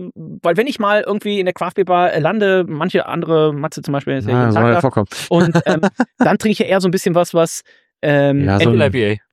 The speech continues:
Speaker 3: A.
Speaker 2: Ja.
Speaker 1: ent-, entweder ein Triple I P A,
Speaker 3: Aber
Speaker 2: Oder
Speaker 3: du
Speaker 2: ein
Speaker 3: trinkst doch gar
Speaker 2: Imperial
Speaker 3: keine
Speaker 2: Stout.
Speaker 3: Aber du trinkst doch keine I P As, Dennis. Wie kann das
Speaker 1: Pasty
Speaker 3: denn
Speaker 1: eigentlich auch
Speaker 3: passieren?
Speaker 1: noch. Also eigentlich trinke ich da immer nur, tatsächlich, also das macht
Speaker 3: Was
Speaker 1: das
Speaker 3: die Leute bringen einfach, sagst du.
Speaker 2: Ja, ja, einfach was die Leute umsonst bringen.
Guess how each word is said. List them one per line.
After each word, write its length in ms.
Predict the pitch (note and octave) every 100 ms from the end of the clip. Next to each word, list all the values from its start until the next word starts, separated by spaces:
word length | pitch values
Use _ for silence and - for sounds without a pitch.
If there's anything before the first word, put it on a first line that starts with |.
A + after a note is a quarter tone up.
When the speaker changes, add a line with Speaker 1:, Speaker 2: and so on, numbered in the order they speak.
| -
Speaker 3:
A. 40 |
Speaker 2:
Ja. 60 | F#2+
Speaker 1:
ent-, 240 | - E3+
entweder 240 | - G#3+ G#3
ein 60 | E3
Triple 220 | A3+ A3+
I 40 | A#3+
P 100 | A#3+
A, 180 | A3 E4+ - _ -
Speaker 3:
Aber 160 | G2+
Speaker 2:
Oder 80 | B2
Speaker 3:
du 40 | D3
Speaker 2:
ein 40 |
Speaker 3:
trinkst 140 | C3
doch 60 | F#3+
gar 80 | D#3
Speaker 2:
Imperial 100 | D3
Speaker 3:
keine 100 | A2
Speaker 2:
Stout. 440 | - A#2 G#2+ - -
Speaker 3:
Aber 120 | A#2
du 40 |
trinkst 160 | D3+ F3
doch 140 | F#3+
keine 160 | C3+ G#2+
I 40 |
P 160 | - A2
As, 60 | G2
Dennis. 360 | G#2+ G#2+ - -
Wie 100 | A#2
kann 140 | G#2+
das 80 | B2+
Speaker 1:
Pasty 120 | C3+ B3+
Speaker 3:
denn 100 | G3
Speaker 1:
eigentlich 180 | G#3+
auch 60 | -
Speaker 3:
passieren? 120 | -
Speaker 1:
noch. 40 | -
Also 140 | D#3
eigentlich 220 | F#3 B3+ -
trinke 140 | B3
ich 60 | -
da 80 | -
immer 120 | G#3+
nur, 320 | G#3+ G#3 G#3 - _ _ _ _ _ _ _ _
tatsächlich, 360 | - C3 A3 -
also 140 | C3 B2+
das 180 | D3+ -
macht 240 | D3+ D#3+ F3
Speaker 3:
Was 120 | D#3
Speaker 1:
das 80 | E3+
Speaker 3:
die 40 |
Leute 220 | D#3+ F3 D3
bringen 340 | - F3+ A2+
einfach, 300 | F#2 - -
sagst 220 | - -
du. 40 | G2+
Speaker 2:
Ja, 200 | G2 G2+
ja, 240 | G#2 G#2
einfach 240 | G#2+ A2+
was 120 | A2+ A2
die 80 |
Leute 220 | A#2 B2 B2
umsonst 300 | G#2 A#2 A2+
bringen. 220 | G2